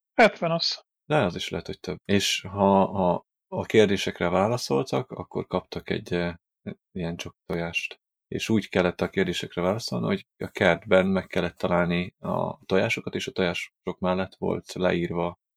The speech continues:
Speaker 2: mindegyik tojás mellett volt egy történet, és elolvastad a történetet, a történetben benne volt a kérdésre a válasz, amelyek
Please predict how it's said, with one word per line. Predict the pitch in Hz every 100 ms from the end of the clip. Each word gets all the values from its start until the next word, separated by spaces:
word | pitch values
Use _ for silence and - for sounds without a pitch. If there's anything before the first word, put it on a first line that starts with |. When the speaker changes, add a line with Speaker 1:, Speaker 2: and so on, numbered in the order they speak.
| -
Speaker 2:
mindegyik | 143 123 98
tojás | - 104 -
mellett | 98 -
volt | 92 87
egy | -
történet, | 85 78 78 78
és | -
elolvastad | 107 120 101 -
a | 87
történetet, | 101 110 123 123 107 87
a |
történetben | - 92 85 85 82
benne | 87 85
volt | 82 82 -
a |
kérdésre | - 82 - - 80
a |
válasz, | 82 85 -
amelyek | 95 -